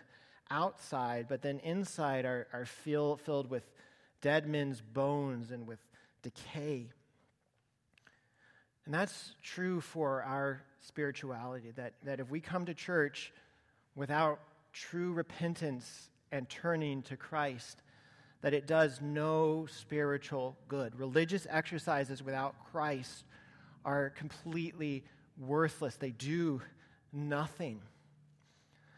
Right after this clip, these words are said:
And that's where the call for each and every one of us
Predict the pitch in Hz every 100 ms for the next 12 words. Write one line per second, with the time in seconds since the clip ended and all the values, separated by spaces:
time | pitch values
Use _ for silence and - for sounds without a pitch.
0 | - - 165 185 196 180 165 - 165 170
1 | 160 175 175 175 160 147 151 139 160 196
2 | 151 131